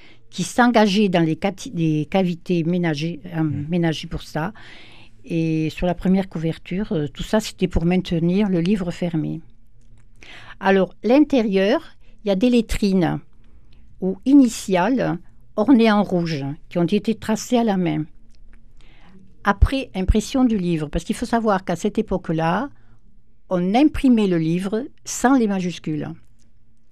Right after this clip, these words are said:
Speaker 1: Puisque nous sortons quand même du livre, euh, manuscrit,
Speaker 2: Mm.
Speaker 1: et on n'a pas laissé tomber le, la main de l'homme à ce moment-là. Et donc, une fois qu'il est imprimé,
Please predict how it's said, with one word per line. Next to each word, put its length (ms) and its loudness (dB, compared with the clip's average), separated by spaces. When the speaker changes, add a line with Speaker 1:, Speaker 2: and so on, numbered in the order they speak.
Speaker 1:
Puisque 380 -2
nous 500 4
sortons 480 -2
quand 200 -2
même 380 -2
du 200 -6
livre, 480 -6
euh, 380 -4
manuscrit, 680 -2
Speaker 2:
Mm. 40 -18
Speaker 1:
et 840 0
on 80 -6
n'a 100 -8
pas 160 -4
laissé 280 -2
tomber 340 -2
le, 720 -6
la 120 -6
main 160 0
de 120 2
l'homme 240 0
à 40 -2
ce 140 -10
moment-là. 500 -4
Et 140 -6
donc, 380 -2
une 160 -2
fois 260 -2
qu'il 160 -8
est 160 -4
imprimé, 600 -2